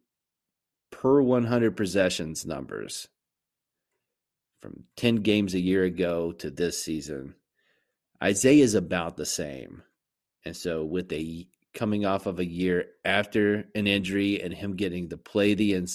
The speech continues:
entire season, I'm gonna consider that a win for Isaiah. Yes, he's shooting under forty percent as a six ten guy. Uh,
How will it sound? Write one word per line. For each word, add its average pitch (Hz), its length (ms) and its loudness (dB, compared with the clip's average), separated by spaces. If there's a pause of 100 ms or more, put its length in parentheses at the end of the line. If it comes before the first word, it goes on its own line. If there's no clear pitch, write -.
(160)
entire 95 520 0
season, 90 640 -4 (380)
I'm 123 180 2
gonna 131 200 4
consider 95 520 2
that 90 200 2
a 85 60 0
win 80 640 -6 (420)
for 85 240 -2
Isaiah. 76 720 -6 (540)
Yes, 92 720 2 (260)
he's 90 220 -6
shooting 92 420 2
under 85 220 0
forty 87 340 0
percent 82 560 -4 (840)
as 82 200 -6
a 82 80 -4
six - 300 -6
ten 71 260 -6
guy. 57 460 -10 (1800)
Uh, 58 360 -12